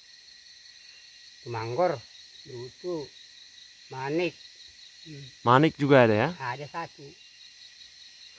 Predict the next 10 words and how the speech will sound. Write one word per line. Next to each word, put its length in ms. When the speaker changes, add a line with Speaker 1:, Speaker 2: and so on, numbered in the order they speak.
Speaker 2:
Tapi 160
kalau 240
raja 240
kampung 400
itu 160
Tumanggor 400
ya? 80
Speaker 1:
Tumanggor, 400
ya. 160
Speaker 2:
Kemarin, 320